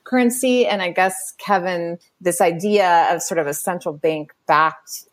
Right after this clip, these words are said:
cryptocurrency sort of supports that.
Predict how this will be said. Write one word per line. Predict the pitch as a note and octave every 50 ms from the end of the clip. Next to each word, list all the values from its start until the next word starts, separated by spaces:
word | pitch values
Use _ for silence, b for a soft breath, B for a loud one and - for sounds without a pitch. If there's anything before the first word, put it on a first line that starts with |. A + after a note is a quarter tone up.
| _
cryptocurrency | - D4 - - - F#3 E3 D#3+ - - F3+ D#3+ D#3 - - - F3 E3 D#3 _
sort | - - F#3+ F3 D#3
of | D#3+ D3 - - _ _ _ _ _ _ _ _
supports | - - - F3 - - - C#4+ D4 C4+ C#4+ - -
that. | - F3+ E3 E3 E3 D#3